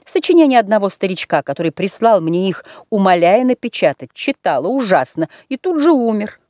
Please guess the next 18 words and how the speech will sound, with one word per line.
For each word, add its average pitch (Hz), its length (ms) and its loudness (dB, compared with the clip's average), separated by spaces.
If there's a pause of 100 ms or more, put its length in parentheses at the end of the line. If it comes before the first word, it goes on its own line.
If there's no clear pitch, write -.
(120)
Как? - 460 -12 (240)
Вы 202 300 2 (240)
мертвого 165 600 0
старичка 151 680 -6
жжете? 277 580 -2 (480)
Я 160 240 2
десять 156 460 -8
лет 139 260 -4
их 113 120 -12
берегла, 123 500 -4
наследников 208 760 0
нет, 143 340 0 (260)
не 220 140 2
вести 262 320 -2
же 320 100 0
с - 60 -4
собой 247 340 2
замуж. 143 560 -2